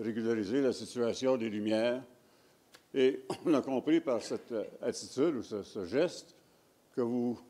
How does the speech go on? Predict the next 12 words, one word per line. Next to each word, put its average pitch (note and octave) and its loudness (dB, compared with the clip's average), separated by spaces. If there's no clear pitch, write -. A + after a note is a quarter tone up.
sembliez C#3 2
en C3+ 4
désaccord D3+ 4
avec A#2+ -2
la A2+ -4
proposition A#2+ 0
que C#3 -6
M. A2 -2
Aymon B2+ 2
soumettait B2 4
hier. F#2+ 4
Monsieur C#3+ 2